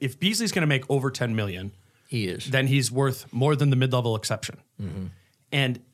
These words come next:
Speaker 1: if he's worth more than the mid-level exception, then only currently,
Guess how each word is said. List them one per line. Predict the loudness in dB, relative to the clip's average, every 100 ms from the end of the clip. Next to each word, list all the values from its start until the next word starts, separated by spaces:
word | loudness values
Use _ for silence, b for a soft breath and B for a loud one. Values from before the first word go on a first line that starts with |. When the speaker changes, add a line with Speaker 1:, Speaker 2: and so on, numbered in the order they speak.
| _ _ _
Speaker 1:
if | -4 0
he's | 0
worth | 0 -2 0
more | -2
than | 2
the |
mid-level | 2 2 2 0
exception, | 0 -2 -2 -4 -4
then | -2 0
only | 0 0
currently, | -2 0 0 0 -4 -4